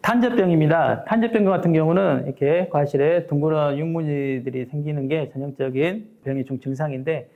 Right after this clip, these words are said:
유월 중순부터 발생하기 시작합니다. 그리고 앞에서 말씀드렸듯이 빗물에 튀어서 전파되기 때문에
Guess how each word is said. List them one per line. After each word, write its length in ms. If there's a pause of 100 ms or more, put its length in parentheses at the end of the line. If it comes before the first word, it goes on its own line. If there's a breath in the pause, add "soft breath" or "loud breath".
(240 soft breath)
유월 200
중순부터 460
발생하기 400
시작합니다. 680 (380 soft breath)
그리고 260
앞에서 260
말씀드렸듯이 840
빗물에 760
튀어서 440
전파되기 540
때문에 540